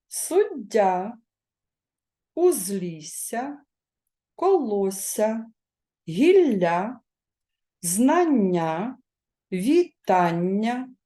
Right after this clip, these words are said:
читання, малювання. Чому ці приголосні у нас подовжені? Тому що вони м'які і стоять у позиції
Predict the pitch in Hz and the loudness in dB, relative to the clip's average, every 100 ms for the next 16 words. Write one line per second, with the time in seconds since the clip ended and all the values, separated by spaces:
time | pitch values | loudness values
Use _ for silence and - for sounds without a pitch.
0 | _ _ _ - 349 359 - 190 180 175 | _ _ _ -2 0 0 -2 0 0 0
1 | 175 196 220 262 269 269 _ _ _ - | -2 -2 -2 -4 -6 -12 _ _ _ 0
2 | 254 359 349 320 185 180 175 170 165 165 | 2 4 2 0 -2 0 0 0 -6 -8
3 | 165 165 170 _ _ _ _ _ _ _ | -10 -12 -16 _ _ _ _ _ _ _
4 | - _ _ _ _ - 403 466 - 247 | -20 _ _ _ _ 0 2 2 0 -2
5 | 214 196 190 180 180 - 196 190 185 175 | 2 2 4 2 2 2 4 4 2 0
6 | - 202 185 170 147 156 143 139 147 _ | -2 -4 -2 -2 -4 -6 -6 -6 -12 _
7 | _ - 175 190 185 190 165 160 170 302 | _ -4 -2 0 -2 -4 -4 -4 -2 -2
8 | 381 _ _ _ _ 160 160 175 - - | -4 _ _ _ _ -4 -2 -2 -6 -12
9 | 147 247 359 _ - 254 392 - 202 180 | -6 -6 -6 _ -8 -4 -4 -4 -4 -2
10 | 208 214 - 170 - 156 143 151 240 370 | -2 -4 -8 -12 -8 -8 -6 -6 -4 -4
11 | - 359 359 381 | -2 0 2 0